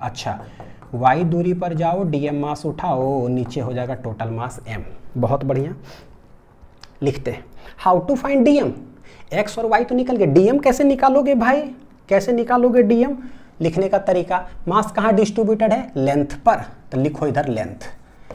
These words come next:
लेंथ हो गया, मास हो गया। आ, ऐसे लग रहा है जैसे कि क्या हो रहा है। पूरे बच्चों, ये पूरा सेमी सर्कल जो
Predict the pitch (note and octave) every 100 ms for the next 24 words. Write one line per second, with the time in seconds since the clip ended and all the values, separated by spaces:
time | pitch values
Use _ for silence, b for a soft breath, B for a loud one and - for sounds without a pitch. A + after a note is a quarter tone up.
0 | B B B2 A#2+ D3 D3 A2+ G#2 G2+ B2+
1 | C3 C#3 C#3+ - C3 G#2 G2 G2+ A#2 A#2+
2 | A#2+ - - - G#3+ F#3+ F#3 F3+ E3+ G3+
3 | F#3+ F#3 F3+ E3+ F#3 F3+ E3 E3 D#3+ C3
4 | B2+ A2 B B B B B B - B3
5 | B3+ B3+ - C4 B3+ C#4+ - - - -
6 | A3 B3 A#3+ B3+ - A3 C4+ B3+ A3+ A#3+
7 | A3+ A#3